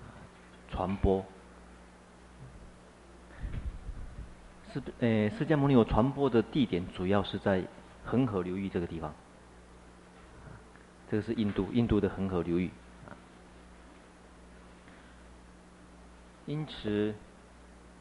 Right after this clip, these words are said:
在释迦牟尼佛在世的时候啊，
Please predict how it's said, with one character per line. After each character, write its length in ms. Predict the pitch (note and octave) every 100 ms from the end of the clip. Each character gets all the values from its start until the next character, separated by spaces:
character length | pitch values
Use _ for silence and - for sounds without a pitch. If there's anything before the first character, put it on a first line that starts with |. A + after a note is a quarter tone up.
| - - - - - - - - - - -
在 320 | A#2 A2+ A2 A2 A2 G#2+ - - - - - - - - - - - - - - - - - - - - -
释 140 | - D3
迦 140 | D3+
牟 260 | C#3 C3 C3+
尼 80 |
佛 180 | A#2+ G#2+
在 220 | G#2+ D#3 B2
世 220 | - C3+
的 140 | G#2+
时 120 | -
候 220 | F#2+ A2+ F#2+ -
啊， 160 | -